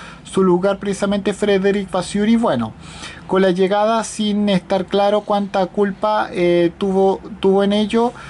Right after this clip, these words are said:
vino un acuerdo con Escudería Ferrari que fue aumentando hasta el punto de renombrar al equipo como Alfa Romeo, el cual finalizará para el año dos mil veintitrés. Y bueno, bajo su mando no es que Sauber tuvo una competitividad excel-,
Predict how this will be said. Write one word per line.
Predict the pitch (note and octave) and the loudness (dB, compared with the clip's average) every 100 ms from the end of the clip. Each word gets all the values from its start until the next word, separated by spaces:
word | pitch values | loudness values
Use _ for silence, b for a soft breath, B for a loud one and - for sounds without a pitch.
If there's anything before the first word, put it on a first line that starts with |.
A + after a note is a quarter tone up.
| B B | B B
vino | F#3 G3 G#3+ | 0 2 2
un | G#3 | 2
acuerdo | G3+ G#3+ A3 A3+ A#3 | 0 0 0 0 0
con | G#3+ A3 | 0 2
Escudería | A#3 F3+ - F#3+ F#3+ G3 | 2 -2 0 0 2 0
Ferrari | - F#3+ G3+ | -2 -2 -2
que | A3+ F#3+ | -2 -4
fue | G3+ | 0
aumentando | G3 F#3+ F3+ G3 G#3 F#3+ - - | 2 2 2 0 0 -2 -6 -8
hasta | D#3+ - | -6 -2
el | F3 | -2
punto | - G3+ G3 | 0 0 2
de | G#3+ | 0
renombrar | F#3+ F3+ E3+ F#3+ G3+ G#3+ | 2 0 2 0 0 0
al | E3+ | 0
equipo | E3 G3+ G3 G#3 | 0 -4 -4 -2
como | G3+ G3 G#3+ A3+ B B B | 0 2 4 2 B B B
Alfa | - F3 - | -4 -2 -2
Romeo, | G3 F3+ F#3+ | 0 2 2
el | G#3+ | 0
cual | G#3 G3+ | 0 -2
finalizará | G3 G#3 G3 F#3 F3 F#3 F#3+ G#3 | -2 -2 0 0 0 0 0 0
para | G3+ G3 G3 G3+ - | 0 0 0 0 -2
el | E3+ E3 F3 | 0 2 2
año | F#3 F#3+ | 0 2
dos | F#3+ | 2
mil | G3 F#3+ | 2 0
veintitrés. | F#3+ F3+ F3 G3 F#3+ | -2 -4 -4 -4 -2
Y | A#3 | -2
bueno, | F#3 B2 A2+ - B B B B B - | 0 -2 -6 -10 B B B B B -2
bajo | G3 G3+ G#3+ | -2 0 -4
su | - | 0
mando | G3+ G3+ G#3+ | 2 2 2
no | A3+ G3+ | 2 2
es | G#3 G#3+ | 2 0
que | - A3 G3+ | -4 0 0
Sauber | - G#3 G3+ A3 | 0 -2 0 -2
tuvo | F#3+ G3+ G#3 G#3 G#3 | -2 -2 0 0 0
una | G3 F#3+ G3 | 0 0 0
competitividad | G3 F#3 F#3 F#3 F3 F3 F3 F#3 G3 G#3+ | -2 0 0 -2 -6 -4 0 0 0 -4
excel-, | - E3 - A3 F3+ | -6 -6 -4 0 0